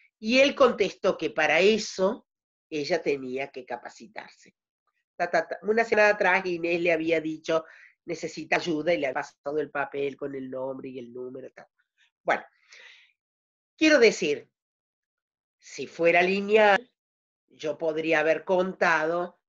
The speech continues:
bueno, eh, la protagonista era amante de tal, y un día él le dijo, cuando la mujer murió, él le dijo, "Andá, ta, ta, ta, ta". La historia lineal. Hubiera perdido mucho efecto, porque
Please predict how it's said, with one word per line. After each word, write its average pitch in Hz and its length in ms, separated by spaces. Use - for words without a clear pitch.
bueno, 131 380
eh, 131 680
la 107 100
protagonista 196 1300
era 151 280
amante 185 680
de 143 160
tal, 180 560
y 156 60
un 151 140
día 165 360
él 160 240
le 160 160
dijo, 160 340
cuando 143 220
la 139 80
mujer 147 260
murió, 160 440
él 151 120
le 147 100
dijo, 151 340
"Andá, 143 400
ta, 131 120
ta, 127 140
ta, - 140
ta". - 140
La - 100
historia 180 360
lineal. 135 400
Hubiera 175 280
perdido 180 540
mucho 139 280
efecto, - 580
porque 160 600